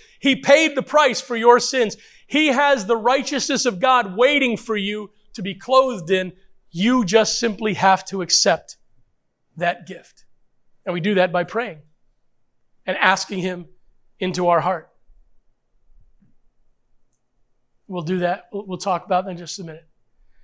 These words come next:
Christians, maybe you, if you've already accepted Jesus as your Savior,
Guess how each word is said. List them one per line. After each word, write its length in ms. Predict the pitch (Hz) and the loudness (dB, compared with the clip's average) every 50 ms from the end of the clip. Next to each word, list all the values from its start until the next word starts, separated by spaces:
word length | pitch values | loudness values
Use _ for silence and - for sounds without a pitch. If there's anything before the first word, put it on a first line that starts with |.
| _ _ _ | _ _ _
Christians, 480 | - - 247 226 - - 240 226 214 160 | 2 4 4 4 4 2 2 0 0 4
maybe 260 | 196 226 233 220 214 | 4 4 4 6 4
you, 380 | 196 196 214 214 202 185 - - - | 2 2 0 -2 -4 -6 -8 -8 -8
if 420 | 196 202 - - 202 185 175 156 | -8 -6 -6 -6 -6 -6 -6 -6
you've 160 | 202 226 208 | -4 0 2
already 260 | 202 202 196 196 196 | 4 4 4 4 2
accepted 420 | 180 - - - 214 208 - 208 156 | 2 2 2 2 2 2 0 -4 -2
Jesus 340 | 151 180 202 202 175 180 185 | 0 0 0 0 -2 -4 -6
as 140 | 180 165 | -6 -8
your 120 | 156 170 147 | -8 -8 -6
Savior, 480 | - 220 220 233 220 175 170 156 - | -2 0 0 0 0 -2 -6 -10 -14